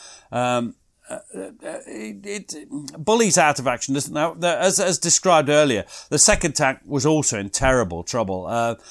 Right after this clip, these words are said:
they tried to dodge off. Uh, uh, everything happens in a blur, and, and you make a split-second decision, decision, uh, and it could have fatal consequences. What happens to them?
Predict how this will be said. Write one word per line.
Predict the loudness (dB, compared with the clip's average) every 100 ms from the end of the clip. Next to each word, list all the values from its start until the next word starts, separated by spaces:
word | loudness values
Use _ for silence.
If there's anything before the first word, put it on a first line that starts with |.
| -20 -2
they | 0
tried | 2 6 6 6
to | 2
dodge | 4 6 6 4
off. | 2 0 0
Uh, | -2 -2 -6 -20 -6
uh, | -4 -2
everything | 0 2 4 2 0
happens | -2 -4 -4
in | -2
a | -4
blur, | -2 2 6 6 4 2
and, | -4 -4
and | -6 -6 -8 -2
you | 0
make | 0 0
a |
split-second | 0 2 4 4 2 0 0 -4 -4
decision, | -4 -2 -2 -4 -8 -6
decision, | -4 -2 -2 -2 -4 -10 -18 _ _ -4
uh, | -2 -2 -6
and | -6 -6 -10 _ _ -8
it | -6
could | -2
have | -2 0
fatal | 2 0 0 -2
consequences. | 0 0 -2 -4 -6 -6 -6 -10 _
What | 4
happens | 4 4 2
to | 2
them? | 0 0 -2